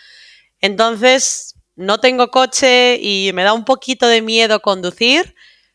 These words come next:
pero es mi asignatura pendiente y ya estoy haciendo algunas clases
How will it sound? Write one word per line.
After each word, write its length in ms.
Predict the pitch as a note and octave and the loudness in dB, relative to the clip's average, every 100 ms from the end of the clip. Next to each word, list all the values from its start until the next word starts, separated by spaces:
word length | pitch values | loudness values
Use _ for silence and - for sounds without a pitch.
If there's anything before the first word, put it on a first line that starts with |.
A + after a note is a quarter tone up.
| _ | _
pero 220 | - F#3+ G#3 | -2 2 2
es 140 | G#3+ | 0
mi 200 | B3 A#3 | 0 2
asignatura 640 | G#3 G#3 F3+ F#3+ G3+ A3+ | 0 -4 -6 -2 0 0
pendiente 920 | A3 G3 G3 G#3 A#3 A3 C#4+ F4 G4 E4 | 0 -2 0 0 0 0 0 2 0 -4
y 120 | G3 | -2
ya 120 | F#3+ | 0
estoy 260 | G3+ - A#3 | 0 0 -2
haciendo 400 | G#3 A3 G#3 G3+ | 0 -2 -2 -2
algunas 420 | F#3+ F#3+ F3+ - | -2 -2 -4 -4
clases 800 | G3+ G#3 G#3+ C4 D4 F#4 - | -2 -2 0 0 0 0 -6